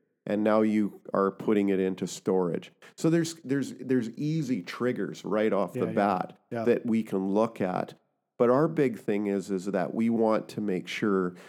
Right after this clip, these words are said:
Speaker 1: that the, um, the well is sustainable to what that reservoir is,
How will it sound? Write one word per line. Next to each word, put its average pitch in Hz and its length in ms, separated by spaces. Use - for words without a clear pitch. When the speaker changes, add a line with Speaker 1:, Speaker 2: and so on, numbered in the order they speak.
Speaker 1:
that 107 340
the, 92 440
um, 95 540
the 104 80
well 107 640
is 110 180
sustainable 101 760
to - 180
what 90 400
that 87 260
reservoir 90 640
is, - 380